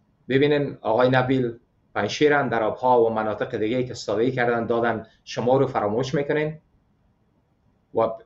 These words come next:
نادلانه می-، می‌خواین بیاین حرفای تکتیکی بکنین. نخیر، نه.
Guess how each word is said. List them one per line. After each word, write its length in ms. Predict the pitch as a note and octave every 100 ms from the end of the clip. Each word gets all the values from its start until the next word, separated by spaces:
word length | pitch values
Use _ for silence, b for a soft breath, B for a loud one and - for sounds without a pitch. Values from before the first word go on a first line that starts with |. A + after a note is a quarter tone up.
| _
نادلانه 600 | A#2 A#2+ A#2 B2 B2 C#3
می-، 260 | C3+ C3 B2+
می‌خواین 440 | A#2+ C3 B2+ B2
بیاین 300 | A#2+ B2 A#2+ -
حرفای 360 | A2 G#2 B2+ A#2+
تکتیکی 440 | - - A#2 C3+
بکنین. 380 | C3+ C#3 C#3 A#2
نخیر، 220 | G#2+ C#3
نه. 240 | C#3+ A#2+